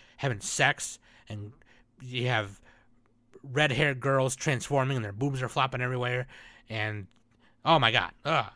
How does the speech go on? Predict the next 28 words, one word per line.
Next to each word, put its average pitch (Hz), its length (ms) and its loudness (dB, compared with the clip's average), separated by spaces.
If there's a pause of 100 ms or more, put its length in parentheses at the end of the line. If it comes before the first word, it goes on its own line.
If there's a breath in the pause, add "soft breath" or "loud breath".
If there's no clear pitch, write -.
(440)
right? 117 280 -2
So 107 200 -6
that's 139 180 -2
who - 60 -6
Go 135 100 0
Nagai 104 400 -4
is. - 160 -18 (380 loud breath)
So 123 400 0 (100)
creating 226 400 2
this 170 240 -2
with 127 300 -2 (180 soft breath)
Ken 156 200 0
Ishikawa, 117 640 0 (120)
he 143 160 -4
creates 120 360 -2
Getter 104 180 -2
Robo. 101 420 -10 (1120)
Um, 113 340 0 (440 loud breath)
there 127 100 0
was 117 140 -2
a - 20 -2
manga 139 600 0
serialized 113 800 0
in 110 200 -6
Shogakukan's 110 680 -4
Weekly 110 280 -8
Shonen 101 280 -8
Sunday. 151 500 -4